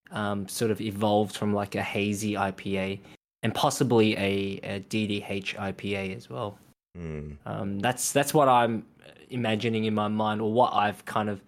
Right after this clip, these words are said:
Speaker 1: seen in terms of the, the craft beer scene in the last, last few years.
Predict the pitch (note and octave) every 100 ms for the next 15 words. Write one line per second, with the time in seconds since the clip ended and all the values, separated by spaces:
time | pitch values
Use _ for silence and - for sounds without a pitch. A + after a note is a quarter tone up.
0 | _ - - - A#2 A2 G#2+ G#2+ G#2 -
1 | G#2 G2+ F#2+ G#2 G#2+ G#2+ G#2 _ _ _
2 | A2 - G#2+ G2+ - G#2 G#2 G#2 G#2+ G#2
3 | G2+ - G3 G3 G3 - - _ F3 G#2+
4 | - - G2+ G#2 G#2 G#2 -